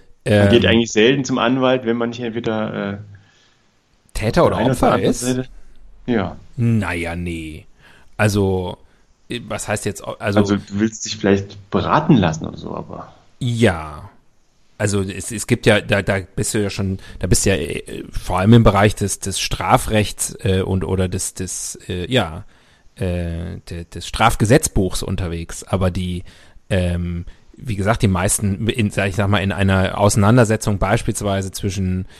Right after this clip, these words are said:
Speaker 2: Mieter und Vermieter, ähm, ist ja die Frage,
Speaker 1: Ja, okay.
Speaker 2: oder zwischen Ehemann und Ehefrau, oder natürlich Ehemann und Ehemann oder Ehefrau und Ehefrau,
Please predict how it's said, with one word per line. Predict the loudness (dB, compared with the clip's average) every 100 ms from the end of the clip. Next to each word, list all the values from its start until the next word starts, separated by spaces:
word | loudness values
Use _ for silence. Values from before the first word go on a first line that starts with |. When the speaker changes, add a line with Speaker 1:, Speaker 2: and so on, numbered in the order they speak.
| -8 4
Speaker 2:
Mieter | 6 6 2
und | 0
Vermieter, | 0 4 6 6 2 -4 -4 -8 -8
ähm, | -6 -6 -8 -10 -10
ist | -8 -6
ja |
die | -6 -6
Frage, | 0 4 4
Speaker 1:
Ja, | 4
okay. |
Speaker 2:
oder | 6 6
zwischen | 6 2 2 0 -2 -10 -8 2
Ehemann | 4 6 6 4
und | 0
Ehefrau, | 0 0 0 4 6 6 2 -8 -16 _ -12 4
oder | 6
natürlich | 6 2 2
Ehemann | 2 4 4
und | 0
Ehemann | 0 0 0
oder | 0 -2
Ehefrau | -2 -4 -2 -2
und | -2
Ehefrau, | -8 -6 -6